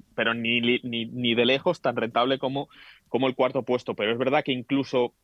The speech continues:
con el tema económico encima de la mesa, es que el título para el Tottenham no es que estamos hablando de un título para, para el City o para el Chelsea, es que estamos hablando para un título, un título para un equipo que lleva quince años sin ganar nada. Es que ahí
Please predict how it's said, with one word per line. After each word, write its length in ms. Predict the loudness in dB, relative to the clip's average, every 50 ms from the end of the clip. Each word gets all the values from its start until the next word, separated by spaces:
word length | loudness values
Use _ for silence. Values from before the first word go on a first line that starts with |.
| _ _ -2
con 160 | -2 0 0
el 160 | -2 -4 0
tema 220 | 0 0 2 2
económico 440 | 0 0 0 -2 0 -2 -4 -4 -4
encima 260 | -4 -4 -4 -4 -2
de 60 | 0 -2
la 100 | -2 -2
mesa, 260 | -4 -2 -4 -4 -2 -2
es 160 | -4 -4 -2
que 80 | -2
el 100 | -2 -2
título 380 | -2 -4 -4 -2 0 0 -2 0
para 200 | 0 2 2 2
el 120 | 0 0
Tottenham 380 | 0 -2 -2 -2 -2 -4 -4 -6
no 80 | -6 -8
es 80 | -8 -8
que 80 | -8
estamos 260 | -4 -2 -2 -2 0
hablando 240 | 0 0 0 0 -4
de 60 | -10
un 80 | -12 -12
título 280 | -12 -4 0 0 0 2
para, 280 | 2 2 2 2 0 _ _ _ _ _ _ _ _ _ _ _ _ _ _ -20 _ _ 0
para 180 | 2 2 2
el 120 | 2 0 -2 -4
City 240 | -6 -6 -4 -4
o 80 | -4 -2
para 160 | -2 0 0
el 80 | 0 -2
Chelsea, 320 | 0 -2 -2 -2 -2 -8
es 60 | -12
que 40 | -10
estamos 260 | -4 -4 -4 -2 0
hablando 220 | 0 0 0 0 0
para 140 | -2 -2 -4
un 120 | -4 -6
título, 320 | -6 -4 -2 0 0 0
un 360 | 0 -2 -6 -20 -20 -16 _ -4
título 240 | -2 0 2 2
para 140 | 2 2 0
un 80 | 0 -2
equipo 240 | -4 -4 -4 -4 -2
que 80 | 0 2
lleva 320 | 2 2 2 2 0 -2 _ _
quince 460 | -8 -6 -6 -6 -6 0 0 0 2
años 320 | 2 0 -2 -4 -4 -4
sin 180 | -6 -10 -8 -6
ganar 340 | -6 -4 -2 -2 -2 -2 0
nada. 300 | 0 0 2 2 0 -2
Es 80 | -2
que 140 | 0 0 2
ahí 180 | 2 2 -2